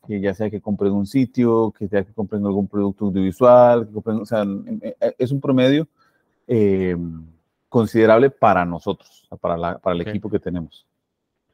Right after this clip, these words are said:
Speaker 2: Ok. ¿Y qué porcentaje de clientes se van o rompen un contrato antes de que termine el, el contrato?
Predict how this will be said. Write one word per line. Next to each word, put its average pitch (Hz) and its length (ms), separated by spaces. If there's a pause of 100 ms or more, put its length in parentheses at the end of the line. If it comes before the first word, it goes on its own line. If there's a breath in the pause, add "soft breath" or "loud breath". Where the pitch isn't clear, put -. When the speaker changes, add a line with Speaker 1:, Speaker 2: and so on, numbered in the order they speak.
(120)
Speaker 2:
Ok. 104 140 (360 soft breath)
¿Y 117 80
qué 131 120
porcentaje 135 520
de 127 140
clientes 117 460
se - 220
van 110 400
o 107 80
rompen 113 460
un 117 160
contrato 110 640 (120)
antes 110 380
de 113 120
que 101 160
termine 92 1000
el, 82 400
el - 120
contrato? 98 440